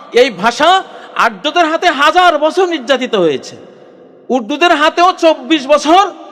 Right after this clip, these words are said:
নির্যাতিত হয়েছে, ইংরেজদের হাতেও নির্যাতিত হয়েছে। এই ভাষাকে আল্লাহ তারা একটু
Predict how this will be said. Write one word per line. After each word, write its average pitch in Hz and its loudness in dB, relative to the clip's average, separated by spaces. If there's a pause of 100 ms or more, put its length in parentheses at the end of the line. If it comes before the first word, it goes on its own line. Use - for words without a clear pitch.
(220)
নির্যাতিত 220 -2
হয়েছে, 185 -2
ইংরেজদের 277 -2
হাতেও 285 2
নির্যাতিত 311 -2
হয়েছে। 214 -2 (280)
এই 196 -6
ভাষাকে 185 -12
আল্লাহ 220 -10
তারা 180 -6
একটু 240 -12